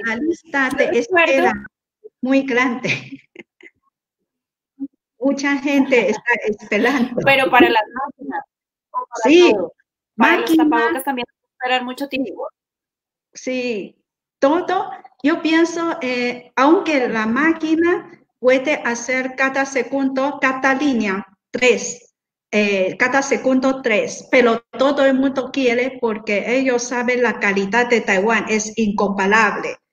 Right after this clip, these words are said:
Speaker 1: ¿sí? Si usted venga a mi oficina, yo le muestro, porque el filtro de Taiwán, patentado mundialmente, que tiene, eh, no solamente no tejido puede filtrar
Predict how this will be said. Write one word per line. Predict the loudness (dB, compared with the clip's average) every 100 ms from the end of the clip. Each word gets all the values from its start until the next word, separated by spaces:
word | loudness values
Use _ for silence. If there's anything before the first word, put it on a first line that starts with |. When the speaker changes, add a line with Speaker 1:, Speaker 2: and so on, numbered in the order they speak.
| _ _ -12
Speaker 1:
¿sí? | 0 2 2 -2 -16 _ -10
Si | -4 0
usted | 0 0 4 4
venga | 4 2 2 2
a |
mi | 2 -2
oficina, | -4 -6 -6 -2 0 2
yo | 2
le | 2 -2
muestro, | -2 -4 -6 -4 -6 -6 -12 _ _ _ -2
porque | 0 0 -2 -2 -2
el | -2 -2
filtro | 2 2 4 0 -2
de | -4
Taiwán, | -4 -2 -2 0 0 -2 -4 -10 _
patentado | -2 0 0 2 0 2 0 0
mundialmente, | 0 0 2 2 2 0 -4 -2 -2
que | 0 -2 0
tiene, | 2 4 4 2 0 -10 _ -16 -16 -18 -20 -6
eh, | 0 2
no | 4 2
solamente | 0 0 0 2 0 -2 -2
no | -2 -2
tejido | -2 -2 0 -2 -2 -4 -2
puede | -2 -2 -2 -2 -4 -12 _ _
filtrar | -4 -2 0 2 4 4 0 -6